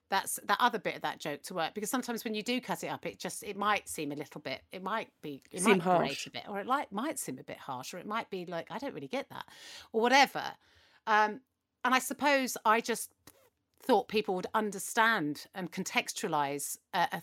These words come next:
Speaker 1: a forty-second clip, as in, this is just forty seconds of a routine that is longer. It's, that's not, that, this
Speaker 2: No,
Speaker 1: is
Speaker 2: people
Speaker 1: forty
Speaker 2: aren't thinking
Speaker 1: seconds
Speaker 2: that.
Speaker 1: out of a five-minute routine.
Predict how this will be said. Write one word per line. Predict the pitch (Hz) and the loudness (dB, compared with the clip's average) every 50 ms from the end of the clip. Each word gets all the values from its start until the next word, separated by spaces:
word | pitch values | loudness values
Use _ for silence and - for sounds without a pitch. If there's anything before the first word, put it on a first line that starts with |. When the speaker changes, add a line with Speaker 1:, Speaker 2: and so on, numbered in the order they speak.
| - - | -8 -12
Speaker 1:
a | - | -14
forty-second | - - 247 220 190 - 208 - - 190 - - 202 180 160 - - | -6 -2 -2 -2 -2 -4 -4 -4 -4 -4 -4 -6 -8 -8 -8 -10 -12
clip, | - - 233 170 147 - - | -6 -2 -2 -2 -2 -4 -4
as | - 185 180 - | -4 -4 -2 -2
in, | 208 190 185 180 180 165 _ | -2 -2 -2 -4 -8 -6 _
this | 226 202 - 220 | -4 -4 -4 -6
is | 196 - | -6 -6
just | 214 190 - | -8 -10 -6
forty | - - 226 196 - - 196 | -2 0 0 0 0 -4 -8
seconds | - 196 180 - 202 175 - | -8 -8 -8 -8 -10 -10 -8
of | 165 190 | -8 -8
a | 175 | -8
routine | 170 180 185 - - - 196 180 | -6 -6 -6 -6 -4 -4 -4 -4
that | 180 180 - | -4 -6 -6
is | 196 - 185 | -6 -6 0
longer. | 175 196 220 247 208 - 143 127 139 - - _ | 2 2 4 4 2 -2 -6 -10 -12 -16 -14 _
It's, | - - - - - | -12 -12 -12 0 0
that's | 226 - - - | 0 0 2 -2
not, | 262 233 - - _ _ _ _ _ _ _ _ _ | -4 -4 -4 -6 _ _ _ _ _ _ _ _ _
that, | - - 240 - - _ - - - _ - - | 0 2 2 2 0 _ -18 -20 -20 _ -12 -2
this | 285 226 | 2 4
Speaker 2:
No, | 185 170 | 6 6
Speaker 1:
is | 170 | 6
Speaker 2:
people | 156 - - | 6 4 4
Speaker 1:
forty | 330 294 208 | 6 6 6
Speaker 2:
aren't | 185 - - | 6 6 6
thinking | - 196 | 4 4
Speaker 1:
seconds | - 240 - | 4 2 6
Speaker 2:
that. | 240 226 - | 6 6 6
Speaker 1:
out | 226 | 6
of | 190 | 2
a | 226 220 | 0 0
five-minute | - - 254 233 226 233 - 226 214 214 208 - | 2 4 4 6 6 4 2 -2 -2 -4 -4 -2
routine. | 208 208 190 - - 262 285 254 - - - - | -4 -4 -4 -4 -6 -6 -6 -6 -8 -10 -14 -20